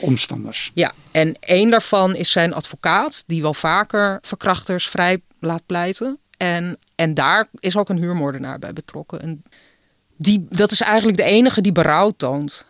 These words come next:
Speaker 2: van al die mensen, ehm, die zij opzoekt. Is die advocaat de enige die zegt van, "Je hebt helemaal gelijk, eh, ik ben, eh,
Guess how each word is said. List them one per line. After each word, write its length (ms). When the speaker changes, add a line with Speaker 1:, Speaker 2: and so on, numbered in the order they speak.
Speaker 2:
van 340
al 240
die 160
mensen, 720
ehm, 600
die 140
zij 160
opzoekt. 720
Is 200
die 120
advocaat 480
de 60
enige 380
die 100
zegt 220
van, 120
"Je 60
hebt 120
helemaal 240
gelijk, 600
eh, 480
ik 180
ben, 320
eh, 320